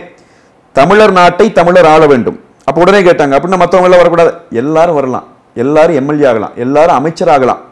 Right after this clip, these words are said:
எத்தனை இனம் இந்த மக்கள் இருக்கிறாங்களோ அவங்களுடைய பிரதிநிதித்துவம் கொடுக்கப்படணும். எல்லா தேசிய இனங்களுக்கும் அவர்களுக்கு உரிய அரசியல் பிரதிநிதித்துவம் கொடுக்கப்பட வேண்டும் என்பது எங்கள் நிலை.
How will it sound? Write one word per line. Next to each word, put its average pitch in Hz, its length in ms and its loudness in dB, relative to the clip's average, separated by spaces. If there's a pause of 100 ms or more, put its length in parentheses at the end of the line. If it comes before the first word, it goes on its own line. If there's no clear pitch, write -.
(160)
எத்தனை 180 380 -4 (140)
இனம் 170 180 -4 (100)
இந்த 120 120 -2 (100)
மக்கள் 160 260 -2
இருக்கிறாங்களோ 156 400 -2
அவங்களுடைய 143 400 0
பிரதிநிதித்துவம் 175 500 0
கொடுக்கப்படணும். 131 540 -2
எல்லா 165 340 2
தேசிய 160 380 -2
இனங்களுக்கும் 151 420 -2
அவர்களுக்கு 143 320 0
உரிய 156 180 -2 (540)
அரசியல் 165 340 0
பிரதிநிதித்துவம் 160 480 0
கொடுக்கப்பட 139 380 -2
வேண்டும் 135 200 -2
என்பது 165 200 0
எங்கள் 160 180 -2
நிலை. 123 140 0